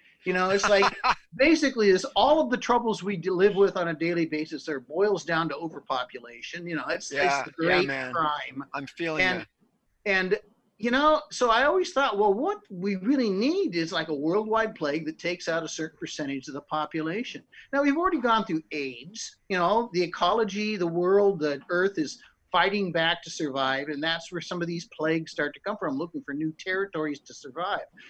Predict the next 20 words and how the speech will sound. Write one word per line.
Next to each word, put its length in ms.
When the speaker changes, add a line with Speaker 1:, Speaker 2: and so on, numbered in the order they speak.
Speaker 1:
We 80
went 220
through 240
aids. 540
We're 120
still 260
going 300
through 160
aids. 400
Now 180
we're 120
dealing 340
with 160
a 160
coronavirus. 1120
Again, 440
this 160
is 140
a 80
pretty 600